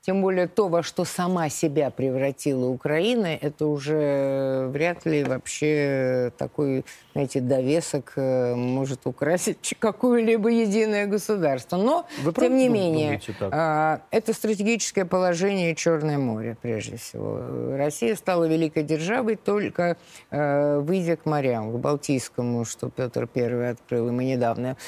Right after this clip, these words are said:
Speaker 1: праздновали нештатский мир,
Speaker 2: Мгм.
Speaker 1: трёхсотлетие с Швецией.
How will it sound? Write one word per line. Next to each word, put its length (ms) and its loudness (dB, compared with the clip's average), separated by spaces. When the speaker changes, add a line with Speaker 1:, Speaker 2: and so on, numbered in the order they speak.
Speaker 1:
праздновали 540 0
нештатский 680 -2
мир, 300 -4
Speaker 2:
Мгм. 260 0
Speaker 1:
трёхсотлетие 1000 -2
с 320 -10
Швецией. 640 -2